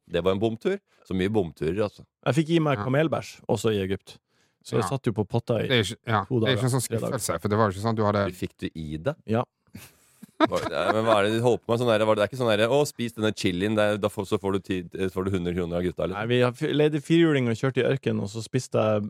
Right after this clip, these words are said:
Speaker 2: eh, brød som var brent på et bål. Og da har de, viste det seg at de fyrer bålet med kamelbæsj.
Speaker 1: Ja.
Speaker 2: Brenner så inn i faen.
Speaker 1: Gjør det?
Speaker 2: Ja, inn i faen. Og da,
Speaker 3: Ja.
Speaker 2: og da dreit jeg i tre dager i strekk.
Speaker 3: Men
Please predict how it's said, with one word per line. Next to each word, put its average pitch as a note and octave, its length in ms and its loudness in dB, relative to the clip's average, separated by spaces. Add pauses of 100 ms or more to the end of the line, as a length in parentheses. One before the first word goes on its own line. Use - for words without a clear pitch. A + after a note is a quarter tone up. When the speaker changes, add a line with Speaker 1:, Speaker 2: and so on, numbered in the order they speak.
Speaker 2:
eh, A2+ 160 -2
brød A2+ 340 2
som A2 120 -4
var G#2+ 100 0
brent A2 260 2
på G#2 120 -6
et - 80 -6
bål. A2 220 0 (100)
Og A#2 340 0
da A#2+ 160 4
har B2 140 4
de, A#2 100 -2
viste C3+ 320 -6
det A2+ 60 -2
seg A2+ 60 4
at G#2+ 60 -2
de A2+ 140 2
fyrer C3 320 2
bålet A#2+ 200 4
med G#2+ 160 -4
kamelbæsj. G#2+ 500 -8 (720)
Speaker 1:
Ja. A#2 80 -2
Speaker 2:
Brenner A#2+ 300 2
så - 180 -10
inn A#2 120 -8
i A2+ 40 -10
faen. - 240 -12 (340)
Speaker 1:
Gjør F2 200 0
det? - 80 -8 (100)
Speaker 2:
Ja, C#3 120 2 (240)
inn F3+ 160 6
i C#3+ 40 0
faen. G#2 280 -8
Og C#3+ 120 2
da, F3+ 260 6
Speaker 3:
Ja. - 80 -8
Speaker 2:
og D3+ 80 0
da F3+ 140 4
dreit E3+ 340 0
jeg B2 300 2
i B2+ 100 0
tre C3+ 280 0
dager G#2 200 -2
i G2+ 60 -6
strekk. - 180 -18 (840)
Speaker 3:
Men C3+ 100 2